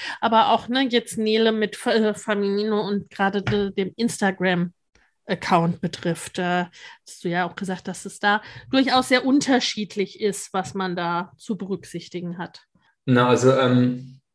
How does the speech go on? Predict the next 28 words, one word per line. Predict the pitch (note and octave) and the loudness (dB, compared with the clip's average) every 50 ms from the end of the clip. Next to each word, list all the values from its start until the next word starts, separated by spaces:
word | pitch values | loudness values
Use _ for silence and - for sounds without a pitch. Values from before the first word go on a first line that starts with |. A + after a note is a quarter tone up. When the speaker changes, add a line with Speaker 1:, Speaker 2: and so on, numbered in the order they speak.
| _ _ _ _ - | _ _ _ _ -4
Speaker 2:
ne, | D#3+ F#3 D3 | -4 0 2
also | C#3+ C3+ C3+ | 4 4 6
um | C3+ C3+ | 6 6
das | B2+ C3 | 6 6
nochmal | C3+ B2 A2 | 6 4 2
zusammenzufassen, | A2+ G2+ A2+ A#2 A#2+ A#2+ - A#2+ A2 - A#2 | 2 2 2 2 2 2 2 0 0 2 2
also, | A#2+ A2 A2+ | 0 4 4
äh, | - - A#2+ A#2+ G#2+ | 4 4 2 0 0
ich | G#2 G#2 - - - - _ _ _ _ _ _ _ _ _ - D3 | -2 -8 -10 -14 -16 -18 _ _ _ _ _ _ _ _ _ 0 2
ja, | F#3 F3+ C#3+ | 4 6 6
ich | B2+ - | 6 6
glaube, | C3 B2+ B2+ B2+ | 6 6 6 6
ich | B2 C3+ | 6 4
hatte | C3 C3 - | 4 4 4
alle | G2 B2 B2+ | 4 4 2
schon | B2 - C3+ | 2 2 2
mal | B2 A2+ | 2 2
vorgestellt, | - - - C#3+ D3+ D3 C3+ - - - C3+ C3+ C3+ C3 B2+ | 0 0 2 2 2 2 0 -4 0 2 4 4 4 4 2
aber, | A#2+ A2+ A#2 A#2+ A#2+ | 0 2 2 0 0
ähm, | A#2 A2+ | -2 -6
ich | A2 - - - - - | -8 -10 -12 -14 -6 0
glaube, | C3 A#2+ A#2+ | 2 2 2
es | A2+ A#2 | 2 -2
war | A2+ A2 | -2 -2
nie | A2 A#2+ B2 | -2 -2 0
so | B2 A#2+ | 0 -2
<laughs> | |
strukturiert. | A#2 - - - - D#3 C#3+ - - A2+ G2+ - C3+ B2+ A#2 C3+ - | -2 -4 -6 2 4 4 4 4 2 2 2 4 2 4 4 2 2